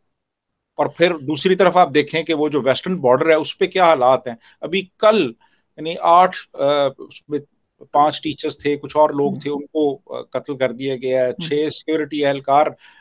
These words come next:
Speaker 1: हिलाक हो गए हैं। ये कल की बात है अभी। तो अब आप इ-, इसके साथ और, अ,
Speaker 2: सर, वो
Speaker 1: already
Speaker 2: जो टीचर्स को मारा है, सर, वो तो उनको देख करके, वो शिया कम्युनिटी से हैं, वो तो, वो अलग, अलग एक, एक है।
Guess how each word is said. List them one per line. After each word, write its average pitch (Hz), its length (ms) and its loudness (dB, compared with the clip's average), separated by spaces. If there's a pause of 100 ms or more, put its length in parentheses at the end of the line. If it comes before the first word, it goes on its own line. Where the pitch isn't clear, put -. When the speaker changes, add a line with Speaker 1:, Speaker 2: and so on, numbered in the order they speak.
(160)
Speaker 1:
हिलाक 123 340 2
हो 127 100 0
गए 117 120 -4
हैं। 151 60 -2
ये 196 80 0
कल 226 240 2
की 208 140 -4
बात 110 320 0
है 104 60 -10
अभी। - 240 -20 (760)
तो 233 80 2
अब 240 240 2
आप 240 300 4
इ-, 208 420 -12
इसके 220 300 0
साथ 185 500 -4 (400)
और, 175 380 6
अ, 180 260 4
Speaker 2:
सर, 175 120 -2
वो 170 360 0
Speaker 1:
already 277 220 6
Speaker 2:
जो 311 140 4
टीचर्स 285 640 2
को 330 140 2
मारा 262 240 4
है, 277 60 2
सर, 277 160 2
वो 247 180 2
तो 277 300 0
उनको 247 220 2
देख 226 340 2
करके, 226 240 0
वो 220 120 2
शिया 233 360 2
कम्युनिटी 214 460 2
से 208 120 -4
हैं, 185 200 -2
वो 190 160 -4
तो, 208 340 -2 (280)
वो 202 120 2
अलग, 226 280 4
अलग 240 360 0
एक, 214 240 -2 (100)
एक 196 240 -8
है। 180 360 -4